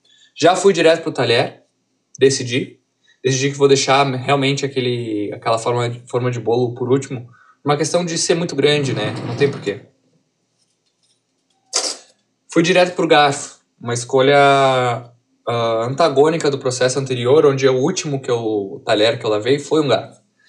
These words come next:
Dessa vez eu comecei por ele. E agora fui direto pra faca, uma questão de segurança mesmo, pra evitar que eu me cortasse, né?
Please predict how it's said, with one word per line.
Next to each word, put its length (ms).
Dessa 200
vez 100
eu 80
comecei 380
por 120
ele. 280
E 260
agora 300
fui 120
direto 220
pra 120
faca, 320
uma 120
questão 240
de 60
segurança 560
mesmo, 340
pra 140
evitar 400
que 140
eu 60
me 100
cortasse, 580
né? 300